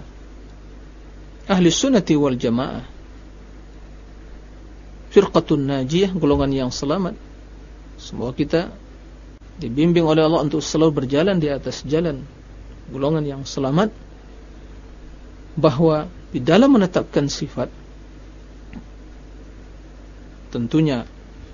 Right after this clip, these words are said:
sesuai dengan kebesaran keagungan Allah, tidak serupa dengan makhluk.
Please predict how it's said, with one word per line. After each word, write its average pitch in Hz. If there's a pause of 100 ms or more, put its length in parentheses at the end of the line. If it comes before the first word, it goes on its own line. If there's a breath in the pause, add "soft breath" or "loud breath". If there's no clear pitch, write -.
(140)
sesuai 156
dengan 127
kebesaran 135
keagungan 123
Allah, 123 (3000)
tidak 165
serupa 135
dengan 117
makhluk. -